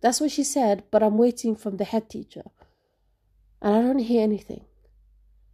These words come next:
This is, I think, I don't know, June something that I gave the letter. But I wasn't stupid. I knew that, you know, I'm supposed to give this letter in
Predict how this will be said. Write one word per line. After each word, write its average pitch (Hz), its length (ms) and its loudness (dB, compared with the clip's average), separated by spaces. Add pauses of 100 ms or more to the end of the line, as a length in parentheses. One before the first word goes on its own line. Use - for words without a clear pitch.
(300)
This 240 200 0
is, 233 480 -2
I 214 120 0
think, 220 500 -2 (1900)
I 226 100 2
don't 262 180 4
know, 240 120 2
June 294 520 2 (280)
something 311 540 0
that 294 140 -2
I 247 100 2
gave 277 300 2
the 285 80 2
letter. 302 420 -2 (800)
But 262 200 0
I 294 100 6
wasn't 320 340 2
stupid. 277 640 -2
I 285 200 2
knew 269 420 6
that, 196 340 -2 (560)
you 254 120 0
know, 226 80 4
I'm 220 160 2
supposed 285 380 -2
to 240 60 -4
give 220 220 -2
this 240 180 -4
letter 240 260 -2
in 196 140 0